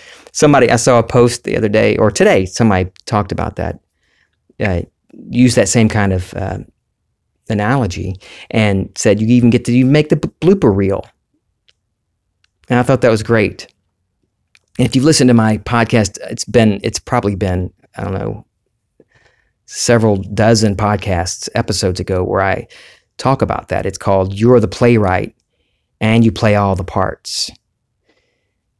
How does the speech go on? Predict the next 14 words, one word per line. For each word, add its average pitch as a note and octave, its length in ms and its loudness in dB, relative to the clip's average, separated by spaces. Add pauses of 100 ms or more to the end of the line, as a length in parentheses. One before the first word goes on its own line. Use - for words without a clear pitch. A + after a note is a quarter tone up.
(840)
You're, B2+ 420 2 (460)
you're B2+ 500 4
the A#2 80 2
mind A2+ 480 2
behind G#2+ 380 0
everything. A2+ 600 -4 (1200)
You're B2+ 240 2
writing A#2+ 400 2
the F#2+ 80 -2
script, - 640 -10
telling A2+ 400 2
your G2+ 200 0
own G#2 220 0
story. G2 640 -6